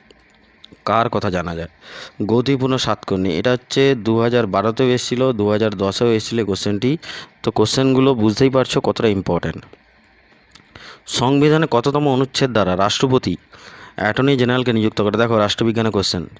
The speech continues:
ছিয়াত্তর নম্বর ধারা অনুযায়ী, ঠিক আছে? কোন পর্বতকে পূর্বঘাট এবং পশ্চিমঘাট পর্বত মিলিত করেছে? নীলগিরি পর্বত, ঠিক আছে? নেক্সট কোশ্চেন, হ্যারোড ডোমার মডেল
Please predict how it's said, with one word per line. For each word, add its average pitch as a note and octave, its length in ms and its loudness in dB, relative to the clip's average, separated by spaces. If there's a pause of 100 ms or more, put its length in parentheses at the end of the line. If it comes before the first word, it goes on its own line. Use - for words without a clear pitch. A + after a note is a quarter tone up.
(160)
ছিয়াত্তর A#2+ 380 0 (100)
নম্বর G#2 280 0 (120)
ধারা F#2 240 -2
অনুযায়ী, F2 280 -6 (480)
ঠিক A2 200 0
আছে? - 140 -8 (1800)
কোন D3 140 4 (100)
পর্বতকে C3+ 480 2 (420)
পূর্বঘাট C3 460 4
এবং B2+ 180 0
পশ্চিমঘাট B2 500 0
পর্বত A2+ 320 2
মিলিত G#2 280 0
করেছে? F#2 200 0 (100)
নীলগিরি G2+ 400 0
পর্বত, - 240 -4 (140)
ঠিক A#2+ 180 0
আছে? - 120 -10 (840)
নেক্সট C3 220 0
কোশ্চেন, C#3+ 300 0 (1160)
হ্যারোড A#2+ 340 2 (480)
ডোমার A2+ 300 2 (260)
মডেল G#2 260 0